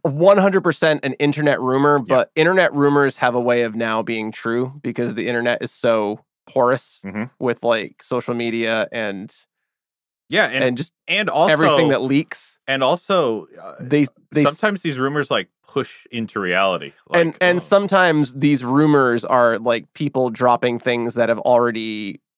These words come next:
Speaker 1: been committed. Like, I'm thinking back to Ghostbusters Answer the Call. Bill
Speaker 2: Mm-hmm.
Speaker 1: Murray went on late night with, with, uh, with,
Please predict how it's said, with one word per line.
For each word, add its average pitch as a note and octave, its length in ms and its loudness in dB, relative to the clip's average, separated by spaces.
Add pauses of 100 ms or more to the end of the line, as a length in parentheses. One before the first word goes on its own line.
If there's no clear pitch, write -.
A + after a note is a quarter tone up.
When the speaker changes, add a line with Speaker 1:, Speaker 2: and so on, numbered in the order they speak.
(180)
Speaker 1:
been A#2 340 -2
committed. A#2+ 580 -4
Like, A#2+ 140 -4
I'm A2+ 100 -6
thinking A#2 240 -6
back G#2+ 240 -6
to G#2+ 200 -8
Ghostbusters A2+ 680 -6
Answer A2+ 220 -10
the G#2+ 80 -12
Call. A2 340 0
Bill A#2 160 -4
Speaker 2:
Mm-hmm. A#2 80 -4
Speaker 1:
Murray A2 240 -2
went A2 180 -4
on G2+ 380 -4
late G#2+ 220 -6
night A2+ 240 -6
with, G#2 200 -6 (1080)
with, A#2 320 -8
uh, D#2+ 460 -6 (1600)
with, A#2+ 180 -10